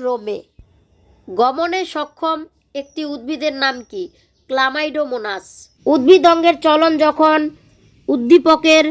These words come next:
গতিপথ অনুসারে না হয়ে তীব্রতা অনুসারে হয় তাকে কি বলে? নাস্টিক চলন। উদ্ভিদ দেহের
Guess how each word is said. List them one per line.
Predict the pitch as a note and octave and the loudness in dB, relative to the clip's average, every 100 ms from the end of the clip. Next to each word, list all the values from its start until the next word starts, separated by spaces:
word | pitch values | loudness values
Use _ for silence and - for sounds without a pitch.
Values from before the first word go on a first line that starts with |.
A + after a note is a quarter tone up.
| E4+ _ _ - | -6 _ _ -6
গতিপথ | A3 C4+ D#4+ C4 D4 D4 - | 2 2 2 0 0 -2 -2
অনুসারে | C4+ D4 D4 C#4+ C#4 | 0 2 2 4 4
না | B3+ C4+ | 4 2
হয়ে | C4+ C#4 | 4 4
তীব্রতা | C4+ D4+ B3 D#4 D#4+ D#4 | 4 -2 -2 -4 0 -2
অনুসারে | D4+ C#4+ C4+ B3+ | -2 -2 -2 0
হয় | A#3 G3+ | -2 -2
তাকে | A3+ A#3 D4+ | -2 -2 -2
কি | C#4+ | 0
বলে? | C4 B3 G3+ | 2 4 4
নাস্টিক | F#3+ G3+ A3 A#3+ - D4+ D#4 | -2 -4 -2 -2 -4 -6 -2
চলন। | C#4 A#3+ G#3+ F#3 F3 _ _ _ _ _ - | 0 2 0 -2 -8 _ _ _ _ _ -6
উদ্ভিদ | D#4 C4 C#4 E4 D4 | -6 -2 -2 -2 0
দেহের | F4+ F4+ | 0 0